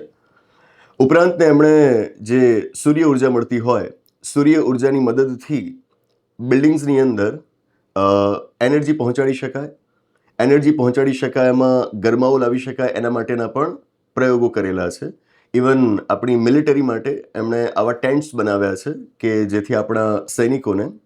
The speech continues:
મદદ થઈ રહે એટલા ઠંડા વાતાવરણની અંદર. આવા ઘણા બધા ઇનોવેશન્સ એમણે કરેલા છે અને એમના પ્રયત્નોના કારણે જ એમને લગભગ બે હજાર અઢારના વર્ષમાં,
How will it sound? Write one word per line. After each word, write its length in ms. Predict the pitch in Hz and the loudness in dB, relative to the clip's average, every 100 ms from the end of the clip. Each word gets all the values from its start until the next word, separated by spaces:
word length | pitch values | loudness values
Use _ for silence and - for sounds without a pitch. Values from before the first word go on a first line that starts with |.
| _ | _
મદદ 200 | 110 113 | -2 0
થઈ 260 | 113 - 98 | -2 -4 -4
રહે 220 | 92 139 - _ | -4 -8 -14 _
એટલા 180 | 101 120 | -4 -4
ઠંડા 240 | 120 117 | -2 -2
વાતાવરણની 560 | 107 101 104 98 95 90 | 0 0 0 -2 -4 -6
અંદર. 320 | 85 87 85 _ _ _ _ _ _ _ _ _ _ | -8 -10 -12 _ _ _ _ _ _ _ _ _ _
આવા 140 | 147 160 | 4 6
ઘણા 200 | 151 175 | 6 6
બધા 160 | 175 | 4
ઇનોવેશન્સ 520 | 160 156 151 165 151 | 6 6 4 2 0
એમણે 180 | 143 135 | 2 2
કરેલા 400 | 131 127 127 98 | 2 2 2 0
છે 240 | - 143 147 | -2 -8 -10
અને 260 | - 117 | -4 -2
એમના 340 | 120 127 131 131 | 2 2 2 0
પ્રયત્નોના 540 | 127 131 131 139 135 | 0 0 2 -2 -2
કારણે 480 | 131 117 123 127 101 | -2 0 0 -2 -4
જ 20 | 101 98 | -8 -8
એમને 260 | 104 113 113 | -6 -2 -2
લગભગ 360 | 110 107 151 | -2 -2 -2
બે 120 | 131 | -2
હજાર 220 | 117 120 113 | -2 -2 -2
અઢારના 320 | 104 113 113 | -2 -4 -2
વર્ષમાં, 500 | 117 123 - 107 | -2 -4 -8 -10